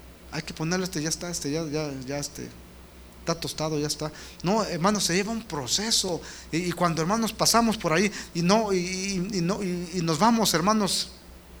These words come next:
nos, nos vamos a, a fuego lento, por ahí dicen, ¿verdad? Vamos a llegar lejos.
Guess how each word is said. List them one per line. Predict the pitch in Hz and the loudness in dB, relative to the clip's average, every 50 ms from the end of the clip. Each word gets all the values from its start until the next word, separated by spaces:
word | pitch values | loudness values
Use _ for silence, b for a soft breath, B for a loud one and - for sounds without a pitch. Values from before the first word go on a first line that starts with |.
| - - - - - - B B B B B B - | -20 -20 -20 -20 -18 -18 B B B B B B -6
nos, | - 156 143 135 147 | -4 -2 -2 -2 -4
nos | - 170 156 139 | -4 -4 0 2
vamos | 190 214 214 196 151 - | 2 2 2 2 0 0
a, | 151 143 143 143 143 | -2 0 0 0 0
a | 135 | 0
fuego | - - - - 202 208 185 185 | -2 -4 4 4 6 6 6 4
lento, | 170 175 202 214 196 - - - | 2 2 2 2 0 -4 -6 -2
por | - 170 | 0 0
ahí | 185 196 | 0 2
dicen, | 180 214 196 - 180 160 | 2 0 0 -2 0 0
¿verdad? | 170 196 214 B B B B B B B - 160 175 - - - - - - - - - - - - - - - - - - - - - - | -2 -2 -2 B B B B B B B -12 -12 -12 -12 -16 -18 -20 -20 -20 -20 -20 -20 -20 -20 -18 -18 -18 -18 -20 -20 -20 -20 -20 -10 -2
Vamos | 165 202 233 233 202 - | 0 0 2 2 2 2
a | 180 | 2
llegar | 160 156 190 190 180 | 4 4 2 4 4
lejos. | 190 202 196 - 156 135 123 - - - | 4 2 2 2 -2 -4 -4 -6 -10 -10